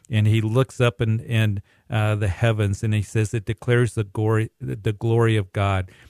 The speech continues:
And it does, and it, it's amazing as we look out. Perhaps many of you this summer were out camping, and, uh, you could see the stars and the Milky Way galaxies and the different constellations and stuff.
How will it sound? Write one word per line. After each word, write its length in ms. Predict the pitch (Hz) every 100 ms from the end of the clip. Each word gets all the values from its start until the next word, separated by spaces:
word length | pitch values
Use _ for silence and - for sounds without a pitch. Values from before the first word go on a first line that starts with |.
| -
And 160 | 131 123
it 180 | 110 -
does, 460 | 120 120 92 -
and 140 | 107 110
it, 80 |
it's 240 | 131 113 -
amazing 720 | 107 107 117 127 113 104 101
as 180 | 101 -
we 140 | 110
look 260 | 107 107 -
out. 260 | 107 104 - - -
Perhaps 340 | 113 113 -
many 520 | 117 117 120 120 117 - _ 120
of 180 | 110
you 180 | 113 120
this 220 | 113 110
summer 480 | - 117 117 107 98 - _
were 160 | 117 110
out 260 | 110 117 -
camping, 680 | 120 117 120 101 95 90 110
and, 380 | 113 104 101 98 _ _
uh, 240 | 104 101 104
you 160 | 104
could 160 | 104 107
see 220 | - 123
the 120 | 113 104
stars 540 | - 113 110 107 95
and 140 | 95
the 80 | 95
Milky 360 | 101 110 - 110
Way 180 | 110 104
galaxies 840 | 110 107 110 104 - 95 92 87
and 100 | 95
the 60 | 92
different 360 | 110 104 110
constellations 840 | - 107 101 101 101 110 - 95 -
and 100 | 90
stuff. 340 | - 98 92